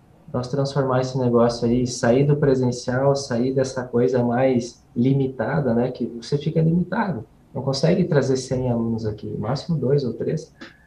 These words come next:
e a gente partir pra um negócio que não tem limite. Você pode ter aí quinhentos, mil alunos ou até mais." E aí, pra nossa surpresa, ele disse que ele já tinha essa ideia, né? Já queria isso, já imaginava isso, até já tava estudando também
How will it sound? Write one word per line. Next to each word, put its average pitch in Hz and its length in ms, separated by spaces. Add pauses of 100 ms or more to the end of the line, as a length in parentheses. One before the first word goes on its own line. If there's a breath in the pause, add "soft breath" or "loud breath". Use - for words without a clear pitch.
(140 loud breath)
e 139 60
a 143 40
gente 151 140
partir 156 300
pra 156 180
um 156 60
negócio 139 480
que 151 100
não 147 160
tem 147 160
limite. 156 400 (300)
Você - 120
pode 123 280
ter 123 160
aí 123 200
quinhentos, 120 800
mil 120 300
alunos 110 480
ou 110 140
até 113 200
mais." 113 460 (800 soft breath)
E 127 460
aí, 135 360
pra 156 160
nossa 147 260
surpresa, 151 460
ele 160 100
disse 156 200
que 175 100
ele 160 120
já 165 160
tinha 165 300
essa 151 180
ideia, 101 300 (540 soft breath)
né? 110 240
Já 113 220
queria 131 520
isso, 135 520
já 117 120
imaginava 117 680
isso, 131 220
até 147 180
já 190 120
tava 180 260
estudando 151 560
também 135 460